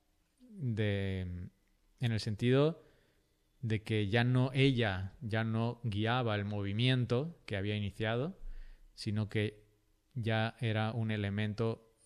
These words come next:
más dirigido. Bien, en cualquier caso, lo dejo ahí. Este es un tema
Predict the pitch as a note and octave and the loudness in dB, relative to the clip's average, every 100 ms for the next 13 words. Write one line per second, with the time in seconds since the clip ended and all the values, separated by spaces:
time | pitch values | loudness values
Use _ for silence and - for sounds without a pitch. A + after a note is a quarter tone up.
0 | - A2 G#2+ A#2 A2 G2 - G#2+ G2+ G#2+ | -6 -2 -2 0 0 0 -4 -8 -8 -12
1 | _ _ - - - - - - - - | _ _ -20 -20 -20 -18 -16 -16 -18 -20
2 | - - C#3 A2+ G#2+ A#2 A#2 C3+ C3+ D#3+ | -18 4 6 6 2 -2 -2 -2 -2 -2
3 | D#3+ D3 A2 B2 A#2+ B2+ D3 F3 D3 - | -4 -4 -2 -2 0 2 4 6 4 2
4 | D#3 C3+ B2+ B2 A2 F#2+ | 2 2 2 2 0 -2